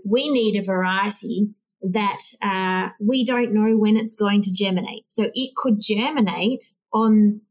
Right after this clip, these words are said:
basically the end of April, or if we don't have rain, it may not germinate until early June. So we've, we've been trying to, I suppose, find varieties that have that yield stability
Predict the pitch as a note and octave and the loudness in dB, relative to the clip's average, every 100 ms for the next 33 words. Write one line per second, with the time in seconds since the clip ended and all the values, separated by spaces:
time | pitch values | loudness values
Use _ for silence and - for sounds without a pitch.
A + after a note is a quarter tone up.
0 | _ _ _ A3+ - G3+ G#3+ A#3 G#3+ F#3+ | _ _ _ -16 -6 -2 -2 -2 -2 -2
1 | F#3 F#3 F#3+ F#3 F3+ F3+ G#3 - F#3+ F#3+ | 2 0 0 -2 -4 -2 -4 -2 0 0
2 | F#3+ - G#3 G3+ G#3 G#3 - G#3 G#3+ A#3 | -2 0 2 2 2 0 0 0 0 2
3 | A3+ G3+ F#3 G3 G#3 F#3 F3 F#3 - _ | 0 0 -4 -2 -2 -2 -6 -10 -12 _
4 | _ - G#3+ G#3+ G#3+ A#3 A3+ G#3 G#3 G3+ | _ -4 0 2 4 2 2 0 2 2
5 | F#3+ F#3 F#3+ F#3 F#3 G3 - G3 F#3 F3+ | 2 2 0 0 0 -2 -2 -2 -2 -2
6 | F3+ - G3 F3+ F3+ - _ _ _ _ | -4 -4 -2 -4 -8 -12 _ _ _ _
7 | - A#3+ A3+ B3 A3 - - G#3+ - _ | -6 0 2 2 0 -6 -10 -10 -10 _
8 | _ _ - A#3 A#3+ C4+ B3+ A3+ - A#3+ | _ _ -2 0 2 2 2 2 0 -2
9 | A#3+ A#3+ A3+ A3+ G#3+ G3+ - G3+ G3+ G#3 | 0 0 2 2 2 2 0 -2 -2 -2
10 | A3 G#3 G3+ F#3 - _ _ _ _ - | 0 2 0 -4 -10 _ _ _ _ -2
11 | B3 B3 B3+ A#3 G3+ G3 G3+ G#3 G3 F#3 | 0 2 2 2 0 2 2 2 0 -4
12 | F#3 G3 G3 - G3+ G3 A#3 A3+ G#3 - | -4 -4 -4 -4 -2 2 2 2 0 -4
13 | F#3 F#3+ F#3+ F#3 E3 F3 | -2 0 0 0 -4 -10